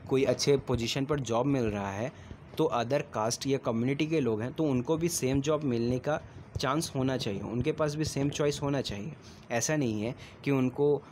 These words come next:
अ, gender के basis पर discriminate किया जाए, कलर के basis पर discriminate किया जाए, उन गरीब हैं तो इसलिए उनको discriminate किया जाए,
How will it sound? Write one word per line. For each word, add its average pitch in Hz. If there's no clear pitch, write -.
अ, 113
gender 127
के 135
basis 123
पर 120
discriminate 123
किया 120
जाए, 110
कलर 139
के 139
basis 127
पर 131
discriminate 123
किया 120
जाए, 107
उन 131
गरीब 139
हैं 143
तो 143
इसलिए 135
उनको 135
discriminate 123
किया 123
जाए, 107